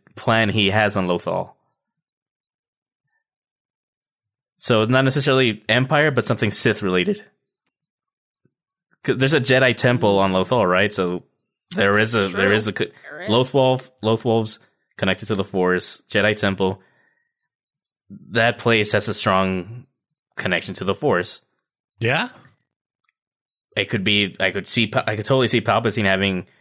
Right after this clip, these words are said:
Speaker 1: more of an interest be-, besides the, the, the mining on the planet that's Force related.
Speaker 2: Mm-hmm.
Speaker 1: So that would be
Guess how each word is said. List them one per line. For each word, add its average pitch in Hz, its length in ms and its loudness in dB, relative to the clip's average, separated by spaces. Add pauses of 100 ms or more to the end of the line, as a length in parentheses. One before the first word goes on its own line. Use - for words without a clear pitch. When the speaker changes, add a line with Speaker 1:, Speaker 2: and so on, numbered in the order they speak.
(320)
Speaker 1:
more 101 160 2
of 104 60 -2
an 98 120 2
interest 107 300 -2
be-, 92 180 -2 (140)
besides 98 280 -2
the, 98 60 -4
the, 92 720 0
the 92 80 -2
mining 104 480 0 (180)
on 92 100 -2
the 90 60 -4
planet 90 460 -2 (440)
that's 87 160 -6
Force 90 240 -2
related. 87 360 0
Speaker 2:
Mm-hmm. 175 440 -10 (440)
Speaker 1:
So 107 600 0
that 107 180 0
would 123 100 -2
be 110 240 -4